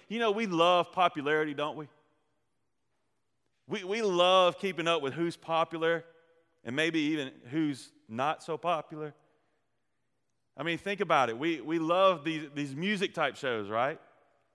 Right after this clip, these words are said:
American Idol and The Voice. We love that. You know, it, it's funny how we say, "Don't judge me," but we love these shows that judge everybody, right? We like tuning in. I can't, D V R it, baby. Here we go. E-, even for you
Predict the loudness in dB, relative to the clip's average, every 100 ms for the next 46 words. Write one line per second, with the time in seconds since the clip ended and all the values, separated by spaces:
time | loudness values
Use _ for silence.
0 | _ -8 2 4 4 2 4 6 6 2
1 | -6 -10 -10 -4 0 2 2 -2 -14 -20
2 | _ _ _ -8 -4 2 2 2 0 -2
3 | -10 _ _ _ _ _ _ _ _ -8
4 | -2 0 0 -2 -4 4 6 8 4 4
5 | 0 0 2 2 0 0 2 2 0 -2
6 | -2 -2 -8 -8 -4 -2 4 6 6 2
7 | 0 0 0 -2 -2 0 -2 -4 -4 -6
8 | -6 -6 -8 -10 _ _ _ _ -8 0
9 | 2 2 2 2 4 0 0 -2 -4 -6
10 | -10 -12 -4 0 2 4 4 4 2 -4
11 | -6 -8 -18 -8 -6 -4 -8 -12 _ _
12 | _ _ _ _ _ _ _ _ -4 0
13 | 0 0 2 4 4